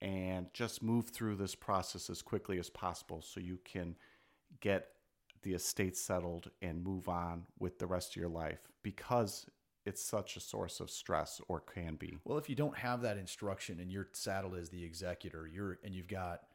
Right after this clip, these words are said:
Speaker 2: siblings looking at you and asking you questions that you don't know the answers to, y-, you can, you can in-, you could be in a real pickle as an executor. And so it would be helpful if mom or dad or mom and dads were, were to have said, Hey,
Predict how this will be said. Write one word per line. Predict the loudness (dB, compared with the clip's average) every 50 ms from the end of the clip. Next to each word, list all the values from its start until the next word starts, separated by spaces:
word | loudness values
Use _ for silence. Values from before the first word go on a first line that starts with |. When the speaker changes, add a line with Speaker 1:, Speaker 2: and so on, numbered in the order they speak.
| _ _ _ _ _ _ _ _ _
Speaker 2:
siblings | -6 -2 0 0 0 2 0 -2 -2 -4 -4 -4
looking | -2 -2 -2 0 -2 -2 -2
at | -2
you | -4 -2 -2 -2 0 0 -2 -2 -4 -6 -8 _ _ _ _ _ _ _ _
and | -4 -2
asking | -2 -2 -2 -4 -8 -8
you | -8 -10
questions | -2 0 0 2 2 0 -4 -4 -4 -6 -6
that | -6 -8 -8 -6
you | -4 -4 -2
don't | -2 -2 -4
know | -4 -4 -4
the | -4 -4 -4
answers | -4 -4 -4 -4 -6 -6
to, | -6 -6 -4 -4 -4
y-, | -4 -6 -8 -10 -8 -6
you | -4 -4 -4 -4
can, | -6 -6 -6 -6 _ _ _ _ _ _ _ _ _ _ _ _
you | -4 -2
can | -2 -2 0
in-, | 0 -2 -2 -2 -4
you | -6 -6 -4
could | -4 -2 2
be | 2 2
in | 2
a | 2
real | 2 0 0
pickle | 0 0 -6 -6 -6 -6 -12 -14 -14 _ _
as | -4 -4 -4 -2 -4
an | -6 -6
executor. | -6 -6 -6 -6 -6 -6 -8 -10 -10 -14 _ -20 -20 -20 -20 -20 -20 -20 _ _ -8
And | -6 -2
so | 0 2 2 2 0 -4 -8 -4 -2
it | 0
would | 0 2
be | 2 6
helpful | 6 6 6 6 4 0 0
if | 2 2
mom | 4 4 4 4 2
or | 0
dad | 0 0 0 0 0 0 -2
or | -2
mom | -2 -2 -2 -2 -2
and | -2 -2 -2 -4
dads | -2 -2 -2 -2 -2 -4 -6
were, | -6 -6 -6 -4
were | -4 -2 -2
to | -2
have | -2 -4
said, | -4 -2 -2 -2 -2
Hey, | 0 0 2 2 0 0 -4